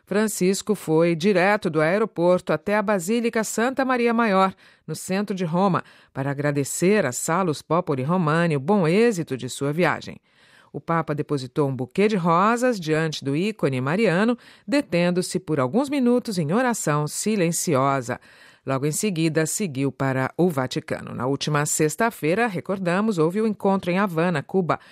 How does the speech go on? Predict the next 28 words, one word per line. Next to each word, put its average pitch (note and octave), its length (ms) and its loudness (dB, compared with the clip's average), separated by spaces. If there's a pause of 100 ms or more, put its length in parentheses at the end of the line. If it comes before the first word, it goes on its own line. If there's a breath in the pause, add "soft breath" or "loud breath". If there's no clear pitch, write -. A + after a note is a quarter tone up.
(180 loud breath)
entre D3+ 300 -4
o - 20 -6
Papa A#2 300 -6
Francisco E3 640 -2
e G3+ 80 0
o G3+ 60 2
patriarca F#3+ 560 -2
russo, C#3 480 -2 (100)
Kirill. G3 320 2 (640 loud breath)
E G#3 80 0
no A3 120 4
voo G#3 420 2
que - 160 -6
o C#3+ 60 -2
trouxe E3+ 340 -2
de C#3 80 -6
volta C#3 380 -2
a D#3 40 0
Roma, F3+ 360 2 (200 loud breath)
Francisco G#3 640 -2
concedeu, D#3+ 540 0
como C#3 220 -4
de C3 100 -6
tradição, D3+ 720 0
uma C3+ 340 -2
coletiva F#3 600 2
aos B2 80 -2
jornalistas. E3 920 -2